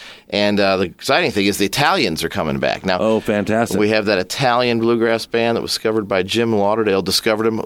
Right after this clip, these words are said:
Speaker 1: Great story, you know, on the side of the road. On, on I forty going to Nashville, he was
Speaker 2: Wow.
Speaker 1: coming back from here to go, to go back to Nashville for a show.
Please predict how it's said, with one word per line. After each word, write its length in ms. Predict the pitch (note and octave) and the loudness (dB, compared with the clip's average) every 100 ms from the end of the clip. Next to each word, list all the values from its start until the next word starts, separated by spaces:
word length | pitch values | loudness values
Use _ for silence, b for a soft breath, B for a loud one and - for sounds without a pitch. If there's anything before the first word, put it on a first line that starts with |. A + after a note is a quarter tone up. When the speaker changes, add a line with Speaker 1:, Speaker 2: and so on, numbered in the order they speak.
| - | -2
Speaker 1:
Great 220 | A#2 C3 | -2 0
story, 320 | - C3 B2 | 0 2 2
you 80 | G2 | 2
know, 100 | F#2 - | 0 -2
on 80 | G#2+ | -2
the 60 | G#2 | 0
side 160 | C3 A#2 | 2 2
of 40 | |
the 40 | G#2+ | 4
road. 300 | A#2+ G#2 - B B B B _ _ | 2 0 -4 B B B B _ _
On, 180 | A2 G#2 | -2 -2
on 180 | - G#2+ | 0 0
I 120 | A2+ | 0
forty 300 | A#2 C3+ A#2+ | -2 0 2
going 200 | A2 A#2 | 2 2
to 60 | G#2+ | 2
Nashville, 540 | A#2 C3 - F#2+ A2 | 2 0 0 0 0
he 200 | - A2 | -2 0
was 100 | A#2+ F#2+ | 2 2
Speaker 2:
Wow. 40 | |
Speaker 1:
coming 200 | A#2 G#2+ | 0 2
back 240 | G#2+ A2 - | 2 0 -2
from 140 | G#2 | 0
here 140 | A#2 | 2
to 40 | A#2 | 2
go, 160 | A2 | 0
to 160 | - G#2 | -2 -2
go 80 | G2+ | 0
back 160 | G#2 G2+ | 0 0
to 60 | |
Nashville 320 | F#2+ A2+ - | 0 0 -2
for 160 | F#2+ G2 | -2 0
a 60 | F#2 | 0
show. 340 | C3 A2+ A2 | 0 0 -2